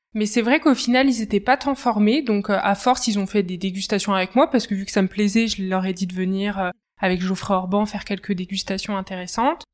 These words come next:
Euh, et puis même, j'ai acheté des bouteilles qu'on dégustait ensemble.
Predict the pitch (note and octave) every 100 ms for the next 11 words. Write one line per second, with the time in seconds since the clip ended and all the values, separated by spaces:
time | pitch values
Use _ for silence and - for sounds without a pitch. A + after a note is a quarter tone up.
0 | _ _ - G3 F3+ F#3 - G#3+ A3+ B3+
1 | G#3+ - G#3+ F3 G3 G#3 G#3 A#3+ A#3 G#3+
2 | G3 F#3 F#3+ - F#3+ F#3 B3 E4 C#4